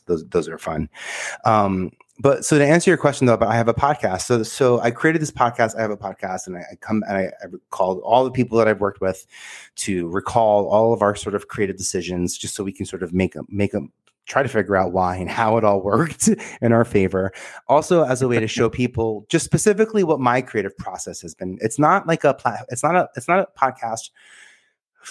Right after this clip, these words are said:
where a lot of different people are gonna come in and you're gonna hear a lot of different ways to create and blah, blah.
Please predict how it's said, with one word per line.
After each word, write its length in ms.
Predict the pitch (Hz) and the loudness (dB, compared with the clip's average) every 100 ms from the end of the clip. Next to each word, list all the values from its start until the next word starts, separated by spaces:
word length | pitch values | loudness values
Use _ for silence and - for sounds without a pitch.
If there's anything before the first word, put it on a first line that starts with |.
| - | -6
where 320 | 123 127 123 | 4 6 6
a 100 | 120 | 4
lot 180 | 127 139 | 4 4
of 100 | 156 | 2
different 260 | 147 151 123 | 0 -6 -6
people 260 | 135 127 | -6 -4
are 60 | 127 | -2
gonna 180 | 120 117 | 0 -2
come 280 | - 123 117 | 0 0 2
in 260 | 113 110 | 2 2
and 100 | 107 | 0
you're 100 | 110 | 0
gonna 160 | 113 110 | 0 0
hear 220 | 113 113 | 2 2
a 60 | 104 | 2
lot 180 | 107 | 2
of 180 | 107 101 | 0 0
different 360 | 131 131 135 107 | 0 2 2 2
ways 320 | 113 113 113 | 2 4 2
to 100 | - | -2
create 880 | - - 113 107 104 104 98 98 - | -8 -4 0 2 2 4 2 0 -4
and 220 | 95 95 | -4 -4
blah, 120 | 95 | -4
blah. 200 | 90 - | -8 -8